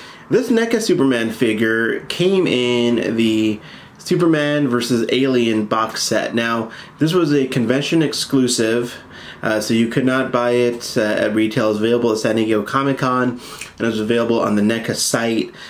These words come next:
uh, for you to buy. So it sold out quickly, and, um, you can, you can see why.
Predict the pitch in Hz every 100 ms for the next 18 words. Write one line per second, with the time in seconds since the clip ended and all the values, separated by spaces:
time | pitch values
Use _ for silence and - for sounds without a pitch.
0 | - - 104 104 104 95 - - 117 110
1 | 107 107 104 107 123 113 104 104 123 120
2 | 110 110 165 160 160 143 139 92 107 107
3 | 104 107 107 107 107 107 107 104 107 104
4 | 98 110 101 104 107 -